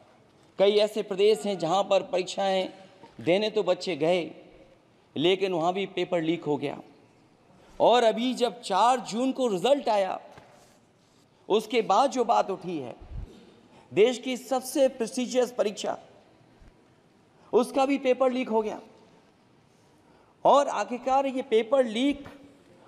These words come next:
हो क्यों रहा है? सच्चाई तो ये है कि ये सरकार पेपर लीक इसलिए करा रही है कि सरकार नौकरी नहीं देना चाहती, रोजगार नहीं देना चाहती,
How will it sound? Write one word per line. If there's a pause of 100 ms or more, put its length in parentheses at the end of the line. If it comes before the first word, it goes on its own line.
(160)
हो
क्यों
रहा
है? (1040)
सच्चाई
तो
ये
है (1300)
कि
ये
सरकार (1600)
पेपर
लीक
इसलिए
करा
रही
है
कि
सरकार
नौकरी
नहीं
देना
चाहती,
रोजगार
नहीं
देना
चाहती,